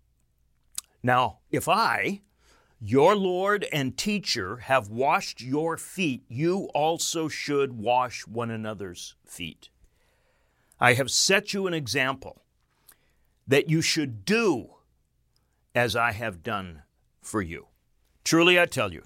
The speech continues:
no servant is greater than his master,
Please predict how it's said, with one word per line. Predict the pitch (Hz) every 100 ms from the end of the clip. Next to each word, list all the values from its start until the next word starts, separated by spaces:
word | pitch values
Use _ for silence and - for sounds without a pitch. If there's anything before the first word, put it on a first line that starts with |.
| -
no | 120 143 190
servant | 190 147 117 82 - -
is | 107
greater | - 123 127 143
than | 127 120
his | 117 98
master, | 101 92 - -